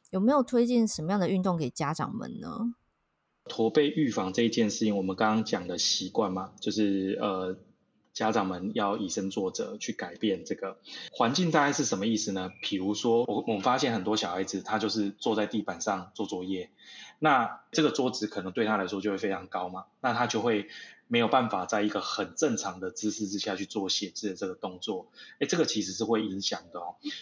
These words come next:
Speaker 2: 那所以说，呃，小孩子在成长的过程当中，我觉得对家长最困扰的就是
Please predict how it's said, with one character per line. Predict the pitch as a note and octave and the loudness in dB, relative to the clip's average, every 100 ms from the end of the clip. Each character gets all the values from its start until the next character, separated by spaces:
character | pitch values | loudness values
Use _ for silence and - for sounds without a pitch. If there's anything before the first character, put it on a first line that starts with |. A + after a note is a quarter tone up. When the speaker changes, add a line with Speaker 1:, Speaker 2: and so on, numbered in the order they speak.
| - | -2
Speaker 2:
那 | F#3+ | 0
所 | F#3+ D3 | 4 4
以 | |
说， | G#2+ B2+ A#2+ B2+ - | 4 4 6 4 4
呃， | A2+ F#2+ | 2 2
小 | - F#2+ | 0 0
孩 | A#2 | 0
子 | B2 | 2
在 | B2+ A#2 | 0 0
成 | - G2+ | 0 -4
长 | G2+ F#2 F2+ | -2 -4 -4
的 | G2+ | -4
过 | F#2+ C3 G#2 | -2 0 0
程 | F#2+ | -2
当 | G2 G2+ | -2 -2
中， | G#2 G2+ | -2 -4
我 | G2 | -4
觉 | G#2 | -2
得 | G#2 | -2
对 | B2+ | -2
家 | A2 A2 G#2+ | 0 0 0
长 | G2 | -2
最 | - A2+ | -4 -6
困 | - G#2 | -4 -6
扰 | F#2 | -6
的 | F2+ | -8
就 | - A2+ | -6 -4
是 | B2 - | -4 -6